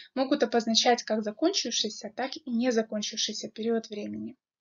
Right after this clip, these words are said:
Если утро, день, вечер, ночь еще не закончились, мы будем использовать present perfect.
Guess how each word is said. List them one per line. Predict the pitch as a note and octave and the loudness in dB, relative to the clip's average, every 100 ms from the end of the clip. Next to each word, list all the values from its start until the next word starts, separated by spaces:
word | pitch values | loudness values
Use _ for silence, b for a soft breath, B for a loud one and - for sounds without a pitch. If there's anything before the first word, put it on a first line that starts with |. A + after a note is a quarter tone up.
| B B B B B | B B B B B
Если | A3+ D4+ F4+ C#4+ | 2 4 4 4
утро, | C#4+ D#4 B3 | 6 6 4
день, | G#3 A#3 C4+ G#3+ | 2 4 4 6
вечер, | A#3 B3 G#3 G3+ | 6 6 0 -4
ночь | G3+ A#3+ A3+ A3 | 0 0 0 -2
еще | G#3+ A#3 | -2 2
не | G#3+ | 2
закончились, | G3+ A3 D4+ F#4 A3 A3 - - _ _ | 0 0 0 0 -2 -4 -6 -10 _ _
мы | B3 A3+ D4 | -8 -6 -2
будем | C4 A3+ | 2 2
использовать | - A#3+ A3 A3 - | 2 2 0 -2 -4
present | G#3+ G#3+ G#3+ G#3+ | -4 -2 -2 -2
perfect. | A3+ G#3+ - | -2 -2 -4